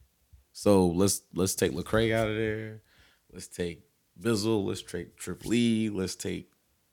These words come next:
all these cats that rap the gospel.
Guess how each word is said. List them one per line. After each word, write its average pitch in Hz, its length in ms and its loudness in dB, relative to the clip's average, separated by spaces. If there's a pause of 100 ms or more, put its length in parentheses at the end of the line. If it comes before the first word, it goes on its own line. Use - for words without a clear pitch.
(200)
all 131 240 4
these 131 220 2
cats 120 340 4
that 104 360 0 (2000)
rap 131 380 6
the 113 80 6
gospel. 87 580 -2